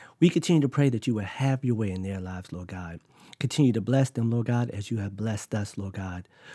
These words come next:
with the responsibility to discharge our ministry through the airways, Lord God, through a podcast that we may reach many across the world in many different countries, Lord God. We only claim them, Lord God, because you have claimed them. You have sent them our way.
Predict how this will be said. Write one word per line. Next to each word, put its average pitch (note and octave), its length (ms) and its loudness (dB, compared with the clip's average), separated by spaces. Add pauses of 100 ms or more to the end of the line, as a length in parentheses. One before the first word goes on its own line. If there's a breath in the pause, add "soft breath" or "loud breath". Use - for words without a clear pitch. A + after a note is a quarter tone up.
(140)
with C3 120 2
the - 40 -10
responsibility A#2+ 840 0
to G#2+ 200 -6
discharge A#2 640 -4
our B2 140 -2
ministry G#2 560 -4 (560 soft breath)
through D3+ 200 10
the C3 180 6
airways, G2+ 460 0
Lord G2 180 -8
God, F#2+ 300 -8
through C#3 220 6
a A2 60 2
podcast G#2 680 -4
that G#2 100 -4
we A2 100 -2
may G#2+ 160 -2
reach A#2 320 0 (360 soft breath)
many D3+ 300 8
across B2 380 2
the - 80 -10
world G#2+ 400 -2
in A#2 200 0
many C#3 220 8
different A#2 320 -2
countries, G#2 400 -8
Lord G2+ 160 -8
God. F#2+ 320 -8 (680 soft breath)
We D#3 160 10
only D3 200 6
claim C#3+ 320 2
them, A2+ 160 -2
Lord G#2+ 140 -2
God, G#2+ 240 -4
because G2+ 380 -6
you A#2+ 120 2
have G2+ 280 -6
claimed F#2 300 -6
them. F2+ 160 -10
You B2 120 0
have A2 140 -2
sent - 300 0
them A2 140 -2
our B2+ 240 -2
way. F#2+ 320 -6